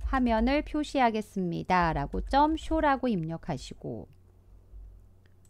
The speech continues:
네, 그 다음 폼을 초기화 작업하겠습니다. 개체 폼을 선택, 성적 등록 화면 선택하시고 코드 보기 가셔서 개체는,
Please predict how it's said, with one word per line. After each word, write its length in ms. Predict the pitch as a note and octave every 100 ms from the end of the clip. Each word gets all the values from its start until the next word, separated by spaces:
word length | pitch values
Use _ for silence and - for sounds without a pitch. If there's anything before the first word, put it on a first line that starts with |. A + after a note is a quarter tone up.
| - - - - - - - - - - - - - -
네, 120 | F#3
그 100 | -
다음 580 | F#3+ F#3+ F#3 G3 B3+ D#4+
폼을 360 | - E4+ D#4 D#4
초기화 420 | - D4+ E4 D#4+
작업하겠습니다. 1200 | C#4 G#3+ G#3+ A#3 A3+ A#3 - A3 A3 G3+ A3 A3 -
개체 360 | G3+ - A#3
폼을 380 | A3+ C#4 C4 C4
선택, 720 | A#3 G#3+ G#3 A3 G#3+ C4+ F4
성적 520 | - C#4 B3+ C4 B3+
등록 380 | - G3+ A3+ -
화면 240 | A3+ G#3+
선택하시고 1300 | G#3+ G3 F#3+ G#3 - G3 - F#3 - E3 A3 D#4 F4+
코드 300 | - D#4+ D#4+
보기 320 | C4+ A#3 A#3
가셔서 840 | A3+ E3 D#3+ C3+ D#3 G3 F#3 D3+ - - - - -
개체는, 960 | - F#3 F#3 A#3+ A#3 G3 F#3 B3 E4+